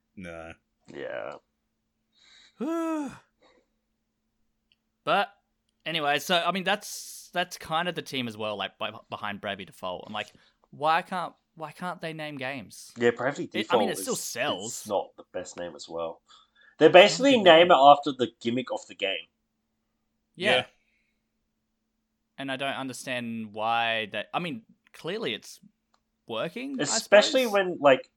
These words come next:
Speaker 2: these games are so story-driven, like, you think you'd have something.
Speaker 3: Hmm. Yep. But anyways, March fourth, twenty twenty-two. So, got a solid release date, and March seems like a great time to release this.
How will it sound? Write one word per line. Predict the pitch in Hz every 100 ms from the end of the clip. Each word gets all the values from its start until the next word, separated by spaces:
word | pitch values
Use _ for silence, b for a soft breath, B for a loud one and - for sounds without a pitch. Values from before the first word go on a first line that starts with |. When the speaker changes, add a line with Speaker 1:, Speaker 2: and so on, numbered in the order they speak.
| _ _ _
Speaker 2:
these | 127 139 -
games | 117 127 143 131
are | 110
so | - - 120 120 107 -
story-driven, | - - - 117 104 113 131 135 147 202 254 240
like, | 107 104
you | _ 113
think | 135 139
you'd | 185
have | 160 -
something. | - - - 98 101 - 185 226 _ _ _ _ _ _ _ _ _ _ _ 156
Speaker 3:
Hmm. | 165 - _ _ _ _ _ _ _ _ _ _ _ _ _ _ _ b b b b -
Yep. | 107 110 127 - _ _ _ _ -
But | 147
anyways, | 160 160 151 123 -
March | 139 151 -
fourth, | - 165 151 - -
twenty | 147 139
twenty-two. | - 131 117 147 127 87 _ _ _ _
So, | - 101 98
got | 98
a | 98
solid | - 143 131
release | 117 117 110
date, | 123 117 113 b b
and | 156 151
March | 165 202 -
seems | 175 151
like | 135
a | 131
great | - 113 107
time | - 104 101
to | 92
release | 85 82
this. | 101